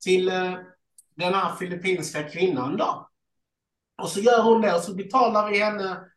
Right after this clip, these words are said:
två, tre dollar i timmen. Och då frigör jag min tid. Då kan jag vara med barnen, jag kan gå och träna, du vet, såna här grejer. Och sen så bara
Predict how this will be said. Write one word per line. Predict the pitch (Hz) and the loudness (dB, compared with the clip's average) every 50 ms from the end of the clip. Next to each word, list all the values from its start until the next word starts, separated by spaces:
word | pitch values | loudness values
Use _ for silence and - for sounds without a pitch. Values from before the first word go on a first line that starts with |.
| _ _ _ _ _ _ - - | _ _ _ _ _ _ -8 0
två, | 208 208 196 180 - | 2 4 4 4 0
tre | - - 196 196 190 - | -4 -4 -4 -4 -2 0
dollar | 202 196 190 180 143 139 135 - 147 | 2 2 2 2 2 0 0 0 -2
i | 180 - | -6 -4
timmen. | - 254 254 226 190 185 214 - - - _ _ _ _ _ _ _ _ _ _ _ _ _ _ | -4 -2 -2 -2 -2 -2 -4 -6 -8 -14 _ _ _ _ _ _ _ _ _ _ _ _ _ _
Och | - 190 185 190 185 185 180 180 - - _ _ _ _ _ | -6 -4 -2 0 0 -2 -4 -4 -8 -18 _ _ _ _ _
då | - 262 | 2 2
frigör | 254 - - 180 185 240 285 302 285 285 | 2 2 2 2 4 6 6 6 6 6
jag | 285 285 285 285 | 6 6 6 6
min | 285 285 285 277 277 | 8 8 8 8 8
tid. | 302 330 370 - - - _ _ _ _ _ _ _ _ _ _ _ _ _ _ _ | 6 2 0 -2 -6 -12 _ _ _ _ _ _ _ _ _ _ _ _ _ _ _
Då | - _ | -16 _
kan | - 214 | 2 4
jag | 240 269 277 | 4 6 6
vara | 269 262 | 4 6
med | 262 254 226 | 6 4 6
barnen, | - 254 262 247 226 214 208 208 | 6 6 6 6 4 2 -2 -4
jag | 214 220 214 - | -4 -6 -6 -6
kan | 247 226 | -4 -2
gå | 233 | -2
och | 233 226 | -2 -2
träna, | - - 214 220 226 233 233 233 226 208 208 208 208 208 202 202 202 | 0 2 2 4 4 4 4 2 0 0 0 0 0 -2 -2 -2 -4
du | 196 196 | -4 -4
vet, | 208 202 196 - | -6 -6 -6 -6
såna | 202 196 208 | -6 -4 -2
här | 208 202 196 190 | -2 -2 -2 -4
grejer. | 185 202 202 202 - 156 | 0 0 0 2 2 0
Och | 165 170 | -2 -2
sen | 214 214 - | -4 -6 -6
så | - 156 156 | -6 -4 2
bara | 180 202 214 208 208 196 190 | 4 4 4 4 2 2 0